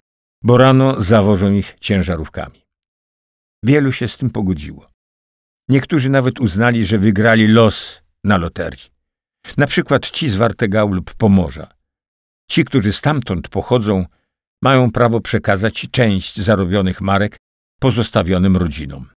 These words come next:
Ich obecność tutaj chroni w jakimś stopniu, przynajmniej tak sobie wyobrażają, najbliższych przed wysiedleniem. Ci chwalą sobie nawet obóz, uważając go za najmniejsze zło,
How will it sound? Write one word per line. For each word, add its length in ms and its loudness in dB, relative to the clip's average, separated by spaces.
Ich 240 2
obecność 680 2
tutaj 480 2
chroni 420 4
w 40 -2
jakimś 600 -2
stopniu, 480 -2
przynajmniej 420 2
tak 220 -4
sobie 280 -2
wyobrażają, 720 0
najbliższych 800 0
przed 280 -4
wysiedleniem. 720 -8
Ci 160 0
chwalą 500 -4
sobie 280 -10
nawet 340 -6
obóz, 400 -4
uważając 640 4
go 180 0
za 320 0
najmniejsze 840 4
zło, 300 -2